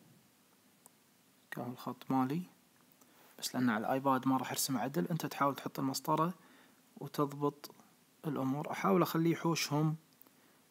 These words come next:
كلهم. طبعًا هذه طالعة عندي غلط. ليش؟ لأن التجربة أنا سويتها سفري، يعني على السريع،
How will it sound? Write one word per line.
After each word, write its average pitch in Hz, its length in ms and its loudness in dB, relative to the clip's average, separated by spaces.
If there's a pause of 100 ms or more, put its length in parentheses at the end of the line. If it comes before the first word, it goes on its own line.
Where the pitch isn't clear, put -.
(100)
كلهم. 147 320 6 (580)
طبعًا 180 240 10
هذه 185 240 10
طالعة 165 280 6
عندي 165 200 6
غلط. 190 400 8 (880)
ليش؟ 170 340 4
لأن 214 160 6
التجربة 214 500 6
أنا 196 80 8
سويتها 190 360 2
سفري، 151 400 0
يعني 110 200 -2
على - 80 -4
السريع، 139 420 0